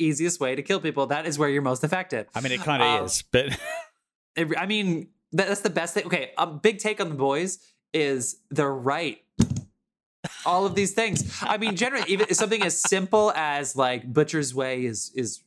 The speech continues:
Speaker 1: is right. We try
Speaker 2: Yeah.
Speaker 1: to do it the diplomatic way, and there are so many roadblocks along the way that you have to do it through the back roads or the back
Speaker 2: There
Speaker 1: door
Speaker 2: is,
Speaker 1: in this
Speaker 2: yeah,
Speaker 1: particular
Speaker 2: so
Speaker 1: case.
Speaker 2: many, well, n-, well, yes, there are so many people that have agendas. It's like,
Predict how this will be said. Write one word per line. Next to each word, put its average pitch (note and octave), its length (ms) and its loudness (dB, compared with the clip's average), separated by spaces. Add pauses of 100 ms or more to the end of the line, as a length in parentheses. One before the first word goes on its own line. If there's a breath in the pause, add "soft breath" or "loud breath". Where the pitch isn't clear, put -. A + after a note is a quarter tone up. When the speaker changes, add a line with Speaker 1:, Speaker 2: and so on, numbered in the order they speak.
Speaker 1:
is A#2 240 -2
right. C3+ 300 -4
We A2+ 80 -2
try C3+ 160 -2
Speaker 2:
Yeah. A#2 100 2
Speaker 1:
to G#2+ 40 2
do C3+ 60 4
it B2 100 0
the B2+ 60 -4
diplomatic C3 540 -6
way, A2+ 240 -4
and A#2+ 160 -8
there B2 80 -2
are A#2 140 -2
so C3 160 -6
many C#3 180 -4
roadblocks A#2+ 560 -2
along A2+ 220 -4
the C3+ 80 -2
way A2+ 160 -4
that B2 160 -12
you B2+ 60 -6
have A#2+ 240 -6
to - 80 -8
do A#2 200 -2
it A#2+ 140 -6
through C#3 80 -2
the C#3 80 -6
back F#3 280 -6
roads G#2+ 460 -6
or B2 60 -8
the B2 80 -6
back B2 120 -2
Speaker 2:
There D#3+ 120 0
Speaker 1:
door C3 380 2
Speaker 2:
is, - 60 -8
Speaker 1:
in B2+ 80 -2
this D#3 140 2
Speaker 2:
yeah, C3+ 60 0
Speaker 1:
particular C3+ 360 2
Speaker 2:
so D#3 80 2
Speaker 1:
case. E3+ 80 0
Speaker 2:
many, G3 380 -2
well, B2 200 0
n-, B2 300 -4 (140)
well, A2 160 -2 (240)
yes, C3+ 300 -4
there C3 180 0
are C3+ 60 -2
so F3 160 0
many F3 160 0
people F3 220 -2
that C3+ 120 0
have C3 160 -2
agendas. B2 720 0 (500 loud breath)
It's C3 240 -2
like, B2+ 320 -2